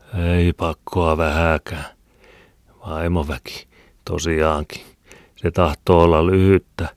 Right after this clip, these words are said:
mitä tuli siihen asioiden yleissilmäykseen. Olen minä sen merkille pannut. <laughs> Niin ne ovat. Mitä ne ymmärtävät, niillä kun on omat puuhansa aina. Häh, niin se on.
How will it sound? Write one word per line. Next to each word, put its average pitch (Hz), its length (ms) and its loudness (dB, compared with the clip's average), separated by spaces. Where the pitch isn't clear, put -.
mitä 76 280 -6
tuli 76 260 -4
siihen 80 320 -2
asioiden 82 680 0
yleissilmäykseen. 80 1300 0
Olen 76 340 -6
minä 76 240 -4
sen 82 180 2
merkille 80 580 0
pannut. 67 440 -8
<laughs> 82 240 2
Niin 69 280 -6
ne 69 140 -8
ovat. 76 640 -6
Mitä 76 260 -8
ne 73 100 -4
ymmärtävät, 80 840 -4
niillä 78 260 0
kun 78 160 -2
on 78 120 0
omat 85 300 0
puuhansa 73 680 -4
aina. 69 360 -6
Häh, 127 360 2
niin 98 320 2
se 90 180 -2
on. 92 320 2